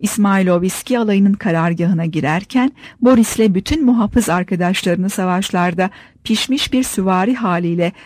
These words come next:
ne kadar şaşırtacağını düşünüyordu. Muhafız alayı bütün seferi geziye çıkar gibi temizliği ve disipliniyle gösteriş yaparak tamamlamıştı.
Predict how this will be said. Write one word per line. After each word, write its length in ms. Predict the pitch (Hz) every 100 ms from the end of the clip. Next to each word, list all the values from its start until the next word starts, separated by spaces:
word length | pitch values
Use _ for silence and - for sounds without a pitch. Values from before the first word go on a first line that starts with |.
| - 254
ne 100 | 262
kadar 320 | 220 185 180
şaşırtacağını 800 | - 180 165 170 165 139 165 160
düşünüyordu. 800 | 170 - 165 165 87 - - 202 _ _ _ - 233
Muhafız 480 | 233 240 302 226
alayı 420 | 165 170 180 233 214
bütün 320 | 214 269 262
seferi 600 | - 180 - 180 202 254 - - -
geziye 360 | 214 202 220
çıkar 420 | 220 - - 262 254
gibi 260 | 180 196
temizliği 600 | - 220 180 170 190 233
ve 120 | 233
disipliniyle 640 | 202 - 208 196 196 214 208
gösteriş 580 | 170 180 - 190 214 156
yaparak 400 | - 170 220 -
tamamlamıştı. 800 | 170 165 - - - - -